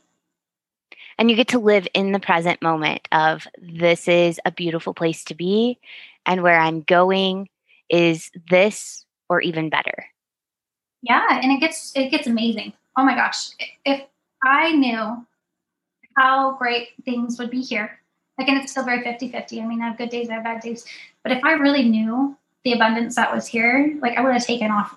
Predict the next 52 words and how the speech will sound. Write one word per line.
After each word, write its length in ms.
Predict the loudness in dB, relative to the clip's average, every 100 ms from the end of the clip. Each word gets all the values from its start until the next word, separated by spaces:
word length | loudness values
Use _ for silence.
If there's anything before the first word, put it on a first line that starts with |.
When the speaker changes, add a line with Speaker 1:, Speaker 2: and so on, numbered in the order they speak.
| _
Speaker 2:
running, 500 | -6 0 2 2 -4 -8 -6
because 280 | -2 0 -2
it's 160 | -4
just 360 | 0 2 2 0
been 200 | 0 0
so 500 | 0 2 2 0 -8 _ _ _ _ 2
amazing. 540 | 4 4 2 0 -2
But 180 | 0 2
it, 260 | 2 -2 -16 _ -16 -16 -6
but 160 | -2 2
back 280 | 2 2 2
then, 120 | 2
I 80 | 4
didn't 180 | 2
have 140 | -2 -2
any 220 | -4 0 0
evidence 400 | 0 -2 -4 -6
that 100 | -4
any 160 | -2
of 80 | -2
this 140 | -4
was 100 | -6
gonna 160 | -4 0
work 160 | 0 4
out. 260 | 2 4
<laughs> 20 |
It 120 | 0 4
was 220 | 2 2
just 240 | -2 -2
terrifying. 600 | -2 -2 0 2 2 0 -6 -20 _ -20 0
But 220 | 0 2
truly, 720 | -4 -6 0 2 4 4 2
when 140 | 0 0
you 160 | 0 -2
just 400 | 2 2 2 -2
put 140 | -2
one 260 | 0 0 0
foot 200 | 0 0
in 100 | 0
front 260 | 0 0
of 60 | 0
the 80 | 0
other, 400 | 0 0 0 -4 -20 _ 0
when 140 | 4
you 140 | 4 2
just 440 | 0 2 2 0
take 220 | -2 -2
time 280 | -2 2 2
to 120 | 0
be 140 | -2 -2
able 200 | -2 -6
to 440 | -2 0 0 -2